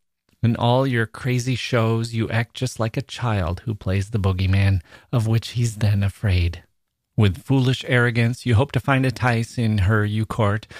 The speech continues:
but a Lucretia when you've possessed her. What kind of mind is odder than his who mists a mirror and then complains that it's not clear? Their favor and disdain you hold in equal state. If they mistreat,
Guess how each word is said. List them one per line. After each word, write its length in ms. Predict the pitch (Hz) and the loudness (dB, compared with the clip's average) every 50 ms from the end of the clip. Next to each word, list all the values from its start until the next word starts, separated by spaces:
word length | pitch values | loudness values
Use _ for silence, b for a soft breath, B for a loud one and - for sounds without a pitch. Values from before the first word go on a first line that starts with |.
| B B B B | B B B B
but 140 | - 120 123 | -2 0 2
a 60 | 127 | 2
Lucretia 720 | 123 127 131 - - - 151 143 123 - - 113 110 117 | 2 2 0 -2 -2 0 0 0 0 0 -2 -2 0 0
when 240 | 117 117 113 107 104 | 0 0 0 2 2
you've 260 | 107 110 107 - _ | 0 0 -2 -4 _
possessed 460 | - 120 104 98 110 98 92 - - | -4 -4 -2 0 0 0 0 -2 -6
her. 240 | - 92 87 82 - _ B B B B B B B B B | -4 -4 -4 -4 -4 _ B B B B B B B B B
What 240 | 147 170 180 - - | 0 0 0 0 0
kind 260 | - 160 165 156 151 | 2 2 4 4 2
of 140 | 139 117 113 | 2 2 0
mind 440 | 117 117 120 127 127 135 139 139 | 0 2 2 2 2 2 0 0
is 160 | 123 104 101 - - | 0 -2 -4 -6 -4
odder 460 | - 117 120 120 113 113 98 98 92 104 - - | 0 2 2 2 2 0 0 -2 -2 -4 -4 -2
than 160 | 110 104 101 | -2 0 0
his 400 | 87 - 131 127 127 127 127 - | 0 0 0 0 0 0 -4 -6
who 180 | - 127 113 104 | -4 -2 0 0
mists 480 | 101 101 107 123 143 - - - - | 0 0 0 0 -2 -4 -10 -10 -4
a 100 | - 110 | -2 0
mirror 560 | 107 101 101 104 113 120 120 120 120 127 - - - | 0 2 2 2 2 2 2 0 0 -2 -2 -2 0
and 240 | 117 101 95 92 | 0 2 2 2
then 240 | 95 98 110 120 123 | 2 2 2 0 0
complains 640 | - - 117 95 90 98 92 95 98 107 117 120 104 | 0 0 0 0 0 0 2 2 2 2 2 0 0
that 180 | 101 92 90 | -2 -2 0
it's 200 | 92 92 - - | -2 -2 -2 -2
not 280 | 104 92 95 98 - - | 0 0 0 0 -2 -4
clear? 400 | - - 98 92 85 78 78 - _ _ _ _ _ _ _ _ _ _ _ _ _ _ - | -4 0 0 2 2 0 -2 -6 _ _ _ _ _ _ _ _ _ _ _ _ _ _ -2
Their 140 | 110 98 | -2 -2
favor 560 | - - - 117 113 117 113 110 123 120 120 - | -2 -2 0 0 2 2 2 2 2 2 2 2
and 280 | - 113 110 98 95 | 0 -2 -2 -2 -2
disdain 640 | 92 104 92 - - - 113 113 113 117 113 117 113 | -2 -4 -6 -6 -4 -2 0 2 2 2 2 0 0
you 160 | 101 98 95 | 0 0 0
hold 380 | 82 110 110 110 113 117 117 | 0 0 2 2 2 0 0
in 160 | 113 101 90 - | 0 -2 -2 -4
equal 300 | - 113 - - - 120 | -6 -10 -8 -6 -4 -4
state. 480 | - - - - 104 95 90 87 - - B B B B B B | -4 -6 -6 -4 -2 0 0 -2 -4 -8 B B B B B B
If 160 | B 120 - - | B -2 0 0
they 160 | 131 135 143 | 0 0 2
mistreat, 640 | 151 160 143 - - - - 156 170 175 - - | 2 0 0 -2 -4 -4 -2 0 0 -2 -4 -8